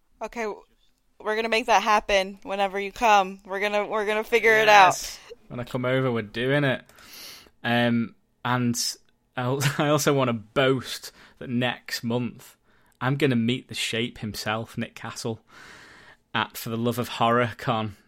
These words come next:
Speaker 2: in Manchester.
Speaker 1: I'm very
Speaker 2: I cannot
Speaker 1: jealous.
Speaker 2: wait. He seems like such a sweet, humble guy as well. Um, I'm really nervous though, 'cause, like, a few of the guests have pulled out recently. Um,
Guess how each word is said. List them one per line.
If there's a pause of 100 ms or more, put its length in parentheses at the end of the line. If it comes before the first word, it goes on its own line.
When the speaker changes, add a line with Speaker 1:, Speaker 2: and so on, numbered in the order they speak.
Speaker 2:
in
Manchester.
Speaker 1:
I'm
very
Speaker 2:
I
cannot
Speaker 1:
jealous.
Speaker 2:
wait. (120)
He
seems
like
such
a
sweet,
humble
guy
as
well. (540)
Um, (420)
I'm
really
nervous
though,
'cause,
like,
a
few
of
the
guests
have
pulled
out
recently. (180)
Um,